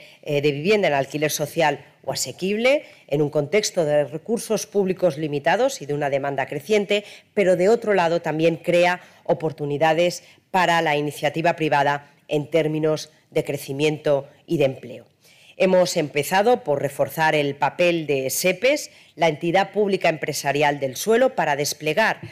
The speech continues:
nuevos desarrollos, dando cabida en el proceso,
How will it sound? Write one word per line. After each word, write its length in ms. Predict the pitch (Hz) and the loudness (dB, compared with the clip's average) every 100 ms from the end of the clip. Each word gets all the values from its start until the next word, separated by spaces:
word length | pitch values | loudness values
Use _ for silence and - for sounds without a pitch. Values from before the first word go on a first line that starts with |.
| - - | -16 -2
nuevos 480 | 175 170 156 143 - | 2 4 2 -2 -4
desarrollos, 720 | 143 139 131 170 175 196 - | -8 -8 -2 0 2 0 -2
dando 440 | 156 202 214 220 214 | -2 0 0 0 0
cabida 500 | 165 156 160 165 165 - - | 0 0 2 0 -2 -12 -8
en 140 | 156 | -2
el 120 | 151 143 | -2 -2
proceso, 800 | 143 143 175 165 - 175 180 | -6 -2 0 0 0 0 -2